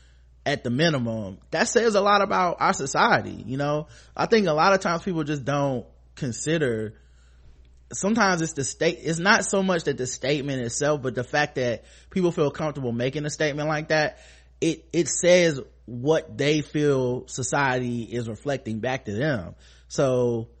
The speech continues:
yeah, it, it says a lot that, that, that a person could think that, yes, this joke, there, there's nothing wrong with this. And like I said, I don't remember the clip exactly, but if people laughed at that, it, it pretty much justifies his homophobia in that situation.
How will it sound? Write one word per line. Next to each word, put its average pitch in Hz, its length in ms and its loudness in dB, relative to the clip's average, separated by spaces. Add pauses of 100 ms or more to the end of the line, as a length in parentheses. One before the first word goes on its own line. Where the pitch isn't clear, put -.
(180)
yeah, 185 280 2
it, 123 280 -2
it 127 160 -6
says 151 240 0
a 151 60 2
lot 147 440 2
that, 120 480 -4
that, 123 260 -6
that 120 140 -4
a 120 60 -4
person 135 300 -4
could 127 180 -6
think 131 260 -4
that, 123 240 -4
yes, 147 200 0
this 127 180 -4
joke, 127 400 -2
there, 113 180 -4
there's 110 300 -8
nothing 123 260 -4
wrong 127 220 -2
with 107 100 -6
this. 98 260 -8
And 113 260 -6 (480)
like 156 160 2
I 160 40 2
said, 156 200 2
I 160 80 6
don't 175 220 2
remember 147 300 0
the 135 80 0
clip 156 240 0
exactly, 135 520 0
but 139 260 0
if 131 160 -2
people 208 300 0
laughed 208 320 6
at 165 100 -2
that, 175 360 2 (380)
it, 156 220 4
it 139 140 2
pretty 190 240 6
much 175 260 2
justifies 143 920 2
his 139 420 2
homophobia 139 800 2
in 113 140 -2
that 120 180 -2
situation. 110 640 -6